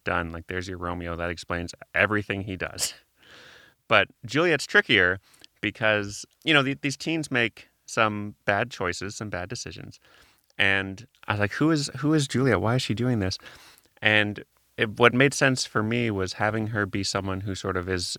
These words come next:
is trapped in her parents' house or her parents' castle all the time. She doesn't see a lot of guys, which makes Romeo special because he's, like, the first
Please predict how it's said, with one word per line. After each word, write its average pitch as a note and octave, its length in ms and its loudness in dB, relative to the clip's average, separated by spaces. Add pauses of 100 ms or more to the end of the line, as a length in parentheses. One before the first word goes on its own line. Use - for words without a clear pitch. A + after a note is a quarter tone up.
is F#2 180 -4
trapped G2+ 380 2
in A2 60 -2
her G2+ 80 2
parents' F#2+ 360 -4
house E2+ 300 -4
or F2+ 40 -2
her F2 60 -2
parents' F2 300 -8
castle - 380 -6
all E2+ 120 -8
the - 100 -10
time. - 200 -8
She G2+ 120 0
doesn't F#2+ 180 2
see A2 240 2
a G#2 60 6
lot F#2 160 6
of E2 80 0
guys, D2 380 -2 (300)
which G2 200 -2
makes G2 200 2
Romeo F#2 340 -2
special F2 400 0
because E2 260 -6
he's, E2+ 340 -6 (140)
like, E2+ 200 -4
the E2 200 0
first - 480 -2